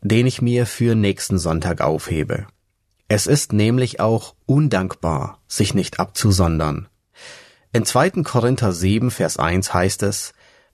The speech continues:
„Weil wir nun diese Verheißungen haben, Geliebte, so wollen wir uns reinigen von aller Befleckung des Fleisches und des Geistes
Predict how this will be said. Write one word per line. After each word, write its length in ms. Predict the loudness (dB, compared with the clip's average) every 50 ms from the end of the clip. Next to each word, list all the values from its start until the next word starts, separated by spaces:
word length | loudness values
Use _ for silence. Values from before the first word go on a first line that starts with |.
| _
„Weil 360 | -2 2 4 4 4 4 2 0
wir 200 | 0 0 2 2
nun 280 | 2 2 0 0 0
diese 300 | 0 0 0 0 0 0
Verheißungen 880 | -2 -2 -2 -2 -2 0 0 0 0 0 0 0 0 2 2 0 0 0
haben, 300 | 0 0 0 0 -2 -2
Geliebte, 640 | -2 -2 -2 -2 -4 -6 -6 -4 -4 -4 -4 -4 -8 _ _ -20 -20 -20 -20 -8
so 300 | -2 2 4 4 4 4
wollen 320 | 4 4 4 2 2 2 2
wir 160 | 0 0 0
uns 300 | 0 -2 -2 -2 -4 -2
reinigen 600 | 0 0 2 2 2 2 0 0 0 0 0 0
von 260 | -2 -4 -4 -4 0
aller 260 | 0 2 2 2 2
Befleckung 580 | 0 0 -2 -4 -2 -2 -2 0 0 0 0 0
des 140 | 0 -4 -6
Fleisches 560 | -2 -2 0 0 0 0 0 0 0 0 0
und 160 | -2 -2 -2
des 180 | -2 -4 -4 -2
Geistes 640 | -2 0 2 0 0 -2 -2 -4 -4 -4 -6 -10